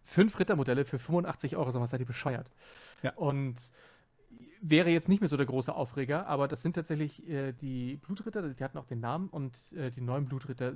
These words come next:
Speaker 1: sehen tatsächlich so viel hübscher aus auch.
Speaker 2: Sind wirklich hübsche Modelle, muss man ganz nüchtern sagen.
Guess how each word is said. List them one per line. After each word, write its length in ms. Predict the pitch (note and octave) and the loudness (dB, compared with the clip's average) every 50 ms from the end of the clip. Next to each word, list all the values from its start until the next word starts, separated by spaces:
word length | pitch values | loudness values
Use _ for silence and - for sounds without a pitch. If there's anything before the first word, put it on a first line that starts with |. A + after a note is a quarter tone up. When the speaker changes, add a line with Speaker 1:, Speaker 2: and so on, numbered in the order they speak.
| D3+ - | -8 -12
Speaker 1:
sehen 300 | D#3 B2 - B2+ A#2+ A#2 | -14 -8 -6 -6 -6 -6
tatsächlich 460 | - A#2+ - - C3+ - - - - | -8 -12 -12 -12 -14 -10 -10 -10 -6
so 80 | - F#3 | -6 -6
viel 220 | - - A#3 - | -6 -6 -6 -6
hübscher 400 | - - - - - - - - | -6 -6 -6 -6 -6 -4 -4 -4
aus 160 | - - - | -6 -6 -6
auch. 160 | - - - - D#2+ - - - _ _ _ _ | -6 -6 -6 -6 -8 -10 -10 -18 _ _ _ _
Speaker 2:
Sind 460 | - - - - C#3 D3+ G#3+ - - | -6 -4 4 8 8 8 8 6 2
wirklich 280 | D3+ D3+ - F#3 C#3+ | -2 0 0 -4 -2
hübsche 280 | E3 F3+ F3+ - - - | -2 -4 -4 -6 -8 -6
Modelle, 320 | F3 F3 E3+ F3+ E3+ C#3+ | -6 -4 -4 -2 0 2
muss 220 | B2 B2+ C3+ - - | 2 2 0 0 -2
man 100 | D3+ D3 | -2 -2
ganz 260 | - C3+ B2+ C3 - | 0 -2 -4 -4 -2
nüchtern 320 | D3+ C#3+ - - D#3+ D#3 | -4 -4 -2 -2 -2 -2
sagen. 400 | D#3 - D3+ D3+ D3 B2 A2+ A#2+ | -2 -2 -4 -4 -4 -4 -6 -6